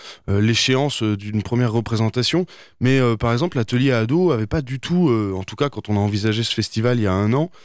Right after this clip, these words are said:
avait pas du, du tout comme objectif d'être prêt en mai. Donc on s'est dit, bah voilà, l'atelier ado va présenter, euh, des répétitions, euh, des répétitions générales plutôt. Donc ça, c'est le mercredi après-midi.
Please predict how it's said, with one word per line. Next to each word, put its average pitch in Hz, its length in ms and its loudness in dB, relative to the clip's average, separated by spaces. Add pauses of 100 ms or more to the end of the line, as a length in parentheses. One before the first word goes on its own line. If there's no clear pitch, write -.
(380)
avait 117 220 2
pas 151 300 2
du, 123 220 -4 (280)
du 123 180 -4
tout 196 160 0
comme 139 180 2
objectif 135 640 -2
d'être - 320 -2
prêt - 180 0
en 151 140 2
mai. 127 240 0 (160)
Donc 127 180 0
on 135 80 2
s'est 127 160 0
dit, 147 100 0
bah 147 140 2
voilà, 127 260 2
l'atelier 113 360 0
ado 117 200 2
va 135 140 0
présenter, 117 480 0
euh, 110 380 2
des 104 120 -2
répétitions, 107 640 -2 (560)
euh, 104 220 2
des 101 80 2
répétitions 101 420 0
générales 107 480 2
plutôt. 139 340 -2 (320)
Donc 117 120 -2
ça, 143 100 0
c'est 123 140 -2
le 113 80 2
mercredi 123 420 0
après-midi. 127 540 -2